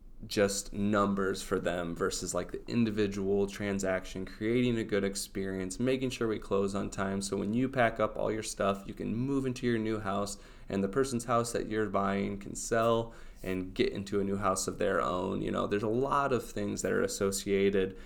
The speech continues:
uh, with a loan and a lot of things that have to be in place. And sometimes people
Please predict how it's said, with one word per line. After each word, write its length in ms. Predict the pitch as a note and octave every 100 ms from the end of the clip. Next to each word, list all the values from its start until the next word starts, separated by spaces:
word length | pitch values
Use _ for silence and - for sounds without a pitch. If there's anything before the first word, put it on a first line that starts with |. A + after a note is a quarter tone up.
| - - -
uh, 360 | - F#2 F2+ F#2
with 240 | G2 A#2 G#2
a 40 |
loan 380 | G2 G2 G2 F#2+
and 80 | F#2
a 40 |
lot 260 | F#2+ G2+ G2+
of 100 | G2+
things 240 | G2+ G2
that 60 | -
have 260 | G#2 G#2+
to 100 | -
be 260 | F2 G#2 -
in 220 | A2+ G2+
place. 580 | G2 C3+ C3+ G2+ - - - - - - -
And 240 | G#2 G#2
sometimes 440 | - F3+ F3+ C#3+ -
people 760 | C3 B2 A#2+ A#2 A#2 A#2+